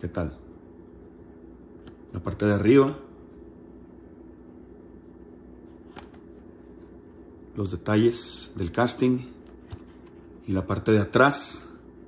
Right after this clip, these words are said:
Bien detallados.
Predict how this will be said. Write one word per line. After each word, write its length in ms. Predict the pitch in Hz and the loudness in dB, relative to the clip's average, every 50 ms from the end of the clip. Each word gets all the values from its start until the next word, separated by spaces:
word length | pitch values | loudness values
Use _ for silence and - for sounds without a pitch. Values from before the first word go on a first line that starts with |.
| - - - - - - - - - - - - - - - - - - - - - - - - - - - - - - - - - - - - - - - - - - - - - - - - - - - - - - - - - - - - - - - - - - - - - | -20 -20 -20 -20 -20 -20 -20 -20 -20 -20 -20 -20 -20 -20 -20 -20 -20 -20 -20 -20 -20 -20 -20 -20 -20 -20 -20 -20 -20 -20 -20 -20 -20 -20 -20 -20 -20 -20 -20 -20 -20 -20 -20 -20 -20 -20 -20 -20 -20 -20 -20 -20 -20 -20 -20 -20 -20 -20 -20 -20 -20 -20 -20 -20 -20 -20 -20 -10 -6
Bien 540 | 110 107 110 123 139 143 147 151 151 151 147 | -4 4 8 8 10 10 10 8 6 6 6
detallados. 1120 | 135 127 - 120 113 113 117 117 117 113 107 104 - - - - - - - - - - | 4 4 6 4 4 6 6 4 4 2 0 -2 -6 -8 -8 -10 -10 -12 -12 -14 -18 -20